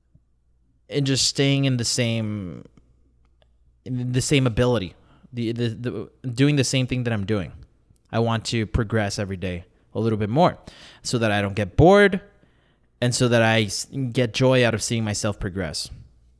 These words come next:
And what does that mean? Every day, every week, hopefully, make more money.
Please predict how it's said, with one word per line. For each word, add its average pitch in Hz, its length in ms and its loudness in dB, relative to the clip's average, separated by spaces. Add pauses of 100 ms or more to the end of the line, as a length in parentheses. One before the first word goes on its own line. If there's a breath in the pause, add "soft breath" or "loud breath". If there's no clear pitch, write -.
(160)
And 110 160 -4
what 113 60 0
does 107 120 -2
that 107 140 0
mean? 113 260 0
Every 107 220 -2
day, 101 380 -2 (400 soft breath)
every 98 240 -4
week, 147 340 4
hopefully, 104 520 -4 (500)
make 117 280 0
more 110 360 0
money. 92 340 -6